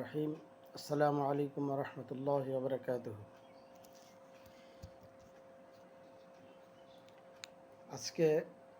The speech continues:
আমরা আলোচনা করব টিউমারের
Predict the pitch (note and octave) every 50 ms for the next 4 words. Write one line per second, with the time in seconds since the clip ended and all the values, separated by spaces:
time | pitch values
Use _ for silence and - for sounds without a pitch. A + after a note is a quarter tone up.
0 | - - - - - - - - - - - - - - D3 D3 D3 D#3 D#3 D3+
1 | C#3+ D3 D3 D3+ D#3 - - D#3+ D#3+ D#3 D3+ D#3+ D3+ D#3+ D#3+ D#3+ C#3+ D3+ E3 -
2 | - - - - - - - - - - - - - - - - - - - -
3 | - - - - - - - - - - - - - - - - - - - -
4 | - - - - - - - - E3+ E3 D#3+ D#3+ D#3+ D#3 E3 E3 D#3+